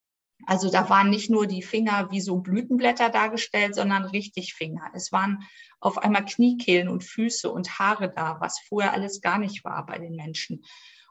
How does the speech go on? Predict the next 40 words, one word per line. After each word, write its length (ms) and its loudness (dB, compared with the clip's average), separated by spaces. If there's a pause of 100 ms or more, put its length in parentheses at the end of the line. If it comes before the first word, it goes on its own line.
(120)
Und 160 0
sie 100 6
hat 120 0
dann 160 2
ganz 300 0
klar 280 2
gesagt, 460 -2
"Ja, 140 4
in 120 0
der 100 2
Kita 360 0
malen 280 4
die 120 0
alle 280 2
so. 340 -8 (540)
Und 380 -4 (380)
ich 200 2
will 100 8
da 100 10
nicht 200 6
auffallen, 440 4
deswegen 400 -4
mache 200 -4
ich 120 -12
das 200 -4
auch 220 -2
so." 360 -10 (840)
Und 200 4
dadurch 280 8
ist 180 -2
das 200 0
dann 220 6
so 80 -2
entstanden. 800 0 (600)
Und 280 4
was 220 4 (120)
auch 240 6
manchmal 380 2
schwierig 500 0
ist, 280 -2